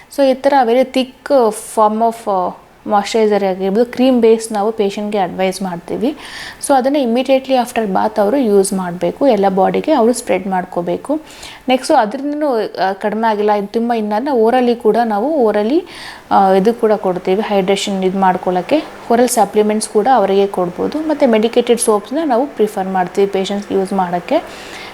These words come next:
ಇಷ್ಟು ಪ್ರಿಕಾಷನ್ಸ್ ತೊಗೋಬೇಕು ವಿಂಟರಲ್ಲಿ.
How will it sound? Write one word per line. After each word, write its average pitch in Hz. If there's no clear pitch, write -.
ಇಷ್ಟು 285
ಪ್ರಿಕಾಷನ್ಸ್ 240
ತೊಗೋಬೇಕು 190
ವಿಂಟರಲ್ಲಿ. 196